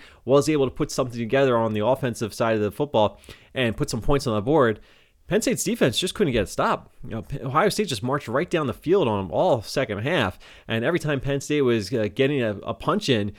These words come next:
Ohio State had a counterpunch ready to go, and it was a little bit more powerful. So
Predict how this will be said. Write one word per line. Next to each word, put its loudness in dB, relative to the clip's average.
Ohio 2
State 4
had 2
a 2
counterpunch 0
ready 2
to 0
go, 2
and 2
it 2
was -2
a 0
little 2
bit 2
more -2
powerful. 4
So 2